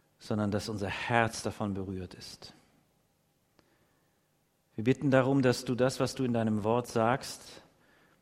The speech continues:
dass das auch, wie du es zugesagt hast, auch im Heute greift. Wir bitten um das Geschenk des Glaubens auch heute Morgen. Wir bitten darum, dass wir jetzt auch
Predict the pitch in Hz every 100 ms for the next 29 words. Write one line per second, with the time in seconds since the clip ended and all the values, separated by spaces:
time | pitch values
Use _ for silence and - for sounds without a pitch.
0 | _ _ _ - - - 107 - 110 117
1 | 131 - - - - - - _ _ _
2 | 127 135 - - 123 117 107 104 110 -
3 | - 107 110 95 104 92 101 101 90 87
4 | - - - - _ _ _ _ _ _
5 | _ _ _ _ _ _ - - 104 117
6 | 120 135 127 - - - - - - 113
7 | - 113 120 120 127 - 113 107 98 98
8 | 98 - 101 104 101 87 85 78 - -
9 | _ _ _ _ _ _ _ _ - 101
10 | 110 110 110 123 113 - 113 107 117 -
11 | 101 104